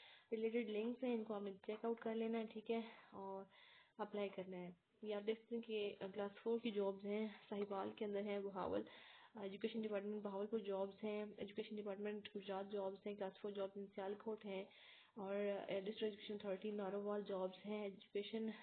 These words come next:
district education authority Mindi बहाउद्दीन jobs हैं, और, अ, बहुत सी jobs हैं। ये सब links हैं, आप जिस डिस्ट्रिक्ट, डिस्ट्रिक्ट से बिलोंग करते हैं, आपने उसके accordingly देख लेना है, ठीक है। अब देखते हैं इसका जो ऑफिशियल ऐड है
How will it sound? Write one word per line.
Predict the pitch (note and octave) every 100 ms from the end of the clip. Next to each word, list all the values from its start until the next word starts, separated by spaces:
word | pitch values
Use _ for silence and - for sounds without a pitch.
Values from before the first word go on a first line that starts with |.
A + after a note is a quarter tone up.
| A3
district | G#3+ A3 F#3 -
education | G3+ G3+ G3+ G3+
authority | G3+ F#3+ G3 G#3+
Mindi | G#3 F#3+ F#3 G3+
बहाउद्दीन | G3+ F#3 F#3+ G3+
jobs | G3+ F#3+ G3 -
हैं, | G3 G#3 - - - - - - _ -
और, | G3 F3+ F#3+
अ, | G3
बहुत | G3 A3 B3+ C4+
सी | B3+
jobs | A3+ G#3 G#3 G#3+
हैं। | A3+ A3+ A3+
ये | A3+
सब | A3+ G#3+ G3+ -
links | G3 F#3+ G#3 A#3 - A#3
हैं, | A3+ A3+ G#3+ - -
आप | F#3+ G3+ F#3+
जिस | A3 -
डिस्ट्रिक्ट, | G3+ G#3 A3+ G#3
डिस्ट्रिक्ट | G3 G#3+ - A#3+ -
से |
बिलोंग | G3+ G3 F#3+ A3+
करते | A#3+ A3 A3+
हैं, | A#3 A#3 - - - - - A3
आपने | G3+ G#3 G3+ -
उसके | - - A#3+
accordingly | G#3+ G3 F#3+ G3 G3 A3+ B3+ - -
देख | G3 F3+ F3+
लेना | E3+ F3+
है, | F3+
ठीक | B3 B3+
है। | C#4+ - - - - -
अब | A3
देखते | A3 A3+ -
हैं | A#3+
इसका | - A3+
जो | A3
ऑफिशियल | - G#3+ - A#3 A#3
ऐड | - G3+ A#3
है | B3 C4+